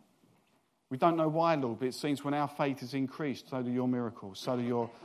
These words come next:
the way you can change situations. I pray for everybody here,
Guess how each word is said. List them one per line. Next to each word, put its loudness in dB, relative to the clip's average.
the -2
way 4
you 4
can 0
change -2
situations. -6
I -2
pray 0
for -2
everybody 0
here, -4